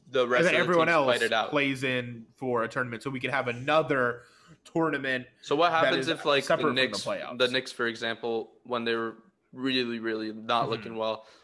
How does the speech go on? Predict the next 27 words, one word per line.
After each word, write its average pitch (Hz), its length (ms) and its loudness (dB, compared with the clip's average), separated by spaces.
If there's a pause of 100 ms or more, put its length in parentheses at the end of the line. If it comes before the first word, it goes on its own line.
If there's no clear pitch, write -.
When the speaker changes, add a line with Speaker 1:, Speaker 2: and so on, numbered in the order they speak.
(140)
Speaker 1:
a 117 40 -16
few 127 220 -4
years 117 280 -6
ago, 110 480 -2
they 120 100 0
get, 120 200 0
like, 113 180 -2
the 120 80 -8
sixth - 340 -10
pick 110 340 -8
and 113 340 -4
they 110 120 -8
can't 110 320 -8
win 110 300 -10
a 110 80 -10
tournament, 110 500 -10
so 104 300 -6 (320)
they're 123 140 0
Speaker 2:
<laughs> - 0 -
Speaker 1:
stuck 123 260 -6
in 117 160 -6
limbo. 110 400 -4 (460)
Speaker 2:
But 151 120 0
that, 165 180 0
that 156 240 0
discourages 135 540 -4
tanking. 120 380 -12